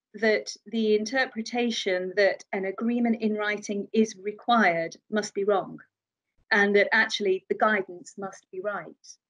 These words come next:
And, um, a little bit of hot news just off the press, this afternoon, we have had published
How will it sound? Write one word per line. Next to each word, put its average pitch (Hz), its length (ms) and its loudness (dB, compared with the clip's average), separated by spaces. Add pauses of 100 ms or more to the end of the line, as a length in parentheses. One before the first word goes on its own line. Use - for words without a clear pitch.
(480)
And, 214 520 4
um, 208 460 4 (180)
a 226 40 2
little 269 380 0
bit 233 160 0
of 220 120 4 (160)
hot - 280 -10
news 196 380 0
just 233 280 -2
off 196 200 -6
the - 60 -20
press, 180 420 0
this - 180 -8
afternoon, 220 840 2 (520)
we 214 200 6
have 208 120 0
had 220 300 -2
published 233 580 0